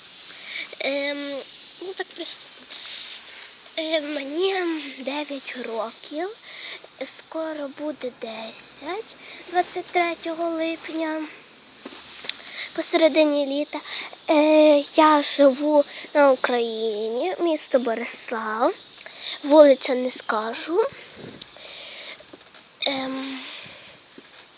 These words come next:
я зараз кат-, катаюсь на качелі, щоб не подумали, що ще щось. Ем, ще що. Мене звати Оля,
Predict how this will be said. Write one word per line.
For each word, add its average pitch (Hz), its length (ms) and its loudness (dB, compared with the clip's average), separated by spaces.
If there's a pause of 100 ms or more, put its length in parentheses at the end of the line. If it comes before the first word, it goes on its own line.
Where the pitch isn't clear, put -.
(1120)
я 302 100 6
зараз 285 220 4
кат-, - 340 -2 (240)
катаюсь 269 380 -6
на 269 100 -4
качелі, 294 580 0 (680)
щоб 240 360 0 (880)
не 277 60 -2
подумали, 233 580 2
що 254 100 -10
ще 311 260 0
щось. - 160 -4 (920)
Ем, 254 640 -2 (260)
ще 240 320 -10 (220)
що. 262 240 -10 (4000)
Мене 294 240 4
звати 285 420 0
Оля, 320 360 -4